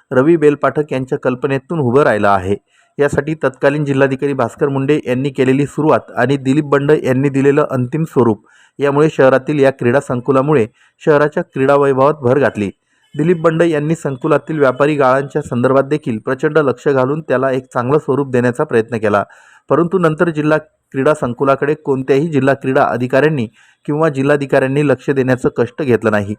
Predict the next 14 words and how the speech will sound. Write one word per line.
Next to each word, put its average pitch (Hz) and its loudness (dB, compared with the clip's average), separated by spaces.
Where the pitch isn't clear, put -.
या 143 -2
क्रीडा 139 -2
संकुलाची 131 -2
देखभाल 127 0
का 131 0
केली 147 -4
जात 131 0
नाही 110 -4
हा 127 -2
प्रश्न 131 -6
सर्वसामान्य 123 0
जनतेला 120 0
पडला 107 -2
आहे. 101 -2